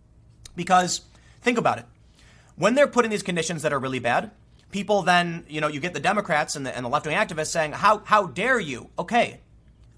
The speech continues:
what do we do? Because if you shut it down,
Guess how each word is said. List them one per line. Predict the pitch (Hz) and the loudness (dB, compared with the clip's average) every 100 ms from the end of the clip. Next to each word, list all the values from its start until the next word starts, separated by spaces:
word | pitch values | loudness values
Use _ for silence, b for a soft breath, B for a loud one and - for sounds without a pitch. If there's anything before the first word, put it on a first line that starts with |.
| _ _ | _ _
what | - 165 196 | 0 2 2
do | 190 | 0
we | 175 | -2
do? | 160 139 95 - b b b | -2 -4 -6 -16 b b b
Because | 175 220 226 | -2 2 2
if | 240 | 0
you | 226 | 0
shut | 233 269 | 2 2
it | - | 4
down, | 214 170 151 | 2 4 0